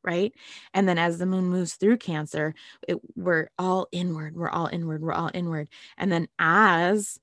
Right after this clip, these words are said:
right, we are activated on Tuesday, Mercury sextile Pluto, Pluto is in the depths, right? Mercury is all about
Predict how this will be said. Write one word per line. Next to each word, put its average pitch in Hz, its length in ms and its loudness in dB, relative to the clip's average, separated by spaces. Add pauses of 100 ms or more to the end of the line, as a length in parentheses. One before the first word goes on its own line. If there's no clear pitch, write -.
right, 180 260 4
we 175 120 2
are 160 160 4
activated 170 580 0
on 156 160 0
Tuesday, 160 540 2
Mercury 160 440 -2
sextile 160 480 -2
Pluto, 226 200 6 (640)
Pluto 170 380 4
is 175 140 4
in 180 120 2
the 170 100 4
depths, - 580 0
right? 175 320 2
Mercury 170 560 -2
is 170 120 0
all 170 200 -2
about 165 240 -2